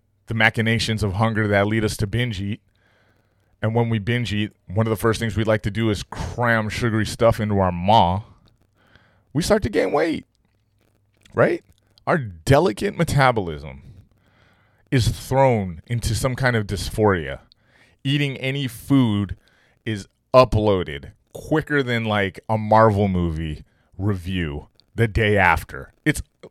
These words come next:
right away. Our, our homeostasis is damaged. Damaged. Our metabolism is haywire and needs anything. Anything you eat at that point is gonna go straight,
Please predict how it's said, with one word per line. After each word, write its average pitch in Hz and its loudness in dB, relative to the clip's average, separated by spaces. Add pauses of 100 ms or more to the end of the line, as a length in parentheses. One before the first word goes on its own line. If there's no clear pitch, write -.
(200)
right 139 8
away. 92 4 (680)
Our, 131 6
our 127 4
homeostasis 123 -4
is 95 -8 (340)
damaged. 85 -4 (680)
Damaged. 101 0 (120)
Our 107 -2
metabolism 117 2
is 92 -4
haywire 87 2 (400)
and 113 -2
needs 117 0 (180)
anything. 90 -4 (840)
Anything 151 2
you 131 2
eat 123 4
at 110 2
that 98 0
point 98 0
is 90 -4
gonna 95 -4
go 87 -2
straight, - -4